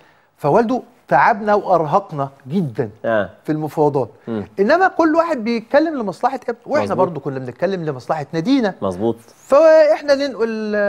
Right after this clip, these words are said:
Speaker 1: عرض ونقول وجهة نظرنا، وهو كذلك يقول عرض وي-، وي-، وينقل وجهة نظرنا، لغاية ما توصلنا لاتفاق.
Speaker 2: مم.
Speaker 1: بس بعد مجهود شاق يعني. الوحيد
Speaker 2: مجهود
Speaker 1: اللي،
Speaker 2: شاق.
Speaker 1: الوحيد اللي تعبنا.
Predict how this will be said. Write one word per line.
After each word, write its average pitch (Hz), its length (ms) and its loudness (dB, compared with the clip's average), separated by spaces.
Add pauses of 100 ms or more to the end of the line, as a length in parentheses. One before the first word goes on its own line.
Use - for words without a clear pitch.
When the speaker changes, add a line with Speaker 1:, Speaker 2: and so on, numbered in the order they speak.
(140)
Speaker 1:
عرض 180 360 2
ونقول 175 840 -10
وجهة 175 360 -2
نظرنا، 165 420 0
وهو 170 320 2
كذلك 156 460 0
يقول 180 140 0
عرض 160 280 2
وي-، 156 200 -2
وي-، 160 360 0
وينقل 170 480 0
وجهة 151 280 -2
نظرنا، 147 340 0
لغاية 320 220 -2
ما 269 100 -2
توصلنا 233 480 0
لاتفاق. 202 520 0 (220)
Speaker 2:
مم. 104 220 -4
Speaker 1:
بس 175 200 -2
بعد 185 220 2
مجهود 165 320 -6
شاق - 300 -6
يعني. 110 260 -10
الوحيد 180 260 2
Speaker 2:
مجهود 269 160 2
Speaker 1:
اللي، 220 160 4
Speaker 2:
شاق. 202 140 -8
Speaker 1:
الوحيد 185 340 -2
اللي 220 120 -2
تعبنا. 131 460 0